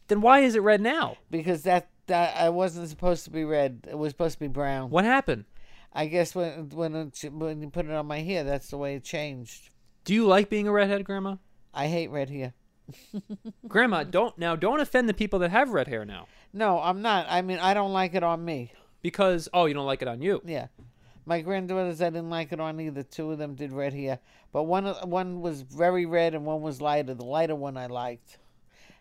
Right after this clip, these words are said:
Speaker 2: Now, this is okay.
Speaker 1: Yeah, I mean, it, it looks,
Speaker 2: And
Speaker 1: it
Speaker 2: she
Speaker 1: looks
Speaker 2: cut it
Speaker 1: fine. I
Speaker 2: short.
Speaker 1: just, I just have to get my head around it.
Speaker 2: Yeah, and she cut it short.
Speaker 1: So, do you, do you like, um,
Speaker 2: It's not red. It has red highlights.
Speaker 1: Oh, trust me, it's, it's red.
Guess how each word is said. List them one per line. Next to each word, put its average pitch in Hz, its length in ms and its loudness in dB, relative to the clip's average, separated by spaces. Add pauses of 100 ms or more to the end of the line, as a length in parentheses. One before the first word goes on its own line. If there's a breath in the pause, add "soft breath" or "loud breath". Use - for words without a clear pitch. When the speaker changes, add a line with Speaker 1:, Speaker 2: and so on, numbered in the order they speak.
Speaker 2:
Now, 208 160 -2
this 254 220 -6
is 254 140 0
okay. 160 640 4 (580)
Speaker 1:
Yeah, 190 280 0
I 160 100 2
mean, 196 200 4
it, 202 260 4
it 220 160 2
looks, 294 200 2
Speaker 2:
And 220 140 4
Speaker 1:
it 214 80 0
Speaker 2:
she 262 60 4
Speaker 1:
looks 202 160 0
Speaker 2:
cut 208 140 6
it 208 120 8
Speaker 1:
fine. 214 200 2
I 147 100 4
Speaker 2:
short. 170 140 4
Speaker 1:
just, - 200 -2
I 165 100 2
just 185 200 -2
have 202 180 6
to 165 80 0
get 151 120 2
my 135 140 0
head 170 180 2
around 139 360 0
it. 87 180 -12
Speaker 2:
Yeah, 190 120 0
and 165 80 -4
she 180 140 -8
cut 175 220 0
it 170 100 -8
short. 151 460 -2 (260)
Speaker 1:
So, 156 440 6
do 151 140 -2
you, 170 240 4
do 151 120 -4
you 165 100 4
like, 160 400 4
um, 190 760 4
Speaker 2:
It's 202 160 -4
not 269 300 -4
red. 214 240 8
It 170 120 0
has 175 160 0
red 202 240 0
highlights. 165 1000 -2
Speaker 1:
Oh, 107 240 -8
trust 110 260 -6
me, 101 120 -10
it's, 117 200 -10
it's - 220 -10
red. 104 220 -6